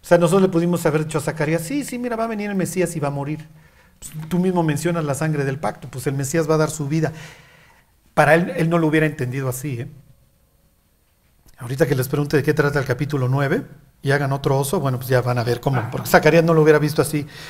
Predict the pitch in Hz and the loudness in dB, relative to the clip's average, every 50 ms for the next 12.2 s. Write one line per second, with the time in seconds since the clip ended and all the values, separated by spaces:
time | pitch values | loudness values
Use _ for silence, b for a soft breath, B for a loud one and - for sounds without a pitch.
0 | B B B B B B B - 190 190 190 185 196 214 214 214 - 233 214 214 | B B B B B B B 0 2 4 6 8 10 10 8 10 10 8 8 8
1 | 214 196 185 175 - - 185 180 180 - - 233 226 - - 220 226 214 180 156 | 8 6 6 4 4 2 4 4 4 6 6 4 4 4 2 0 2 2 2 0
2 | 156 175 226 311 - - - - _ _ _ _ - - - 151 165 175 185 185 | 0 0 0 0 -2 -4 -14 -20 _ _ _ _ 0 2 6 8 8 8 8 8
3 | 190 196 190 180 170 165 160 160 160 185 190 185 185 190 175 160 175 180 170 160 | 6 6 6 6 4 2 2 0 2 4 6 6 8 6 6 6 6 6 6 6
4 | 151 - - 185 277 311 - - - _ _ _ b b b b b b b b | 4 2 -2 -2 -2 -4 -6 -12 -20 _ _ _ b b b b b b b b
5 | b b _ 151 151 147 147 143 143 160 185 180 190 208 170 160 160 151 147 156 | b b _ 4 6 6 6 4 4 4 2 2 4 4 4 6 6 6 6 4
6 | 175 180 180 156 160 147 139 139 135 131 - 151 139 143 131 165 160 156 165 156 | 2 2 0 2 4 4 4 4 2 0 0 -2 -2 2 2 2 2 2 -2 -2
7 | 139 143 131 - 147 131 127 - 139 135 139 139 131 151 147 156 156 160 208 208 | -2 -2 -2 -2 -2 -2 0 -2 -2 -2 -2 -2 0 0 0 2 2 2 0 0
8 | 190 - - b b b b b b b b b b _ - 165 185 214 220 220 | 0 -2 -8 b b b b b b b b b b _ 4 6 6 6 4 2
9 | 214 214 202 190 - 185 170 185 165 - 175 175 175 175 165 156 143 143 127 - | 0 0 -4 -2 -2 -2 2 2 0 2 2 -2 -2 -4 -4 -4 -4 -4 -2 -2
10 | 160 - - - 147 139 127 143 208 135 - - - _ _ _ _ _ - 151 | -4 -2 2 2 2 2 2 0 -4 -4 -10 -16 -20 _ _ _ _ _ -4 -2
11 | 135 139 139 135 135 135 135 139 139 139 143 143 143 143 156 175 165 170 - - | 0 2 2 2 0 0 0 -2 -2 -2 -4 -4 -4 -2 -2 -4 -4 -6 -8 -8
12 | 135 123 104 | -8 -8 -8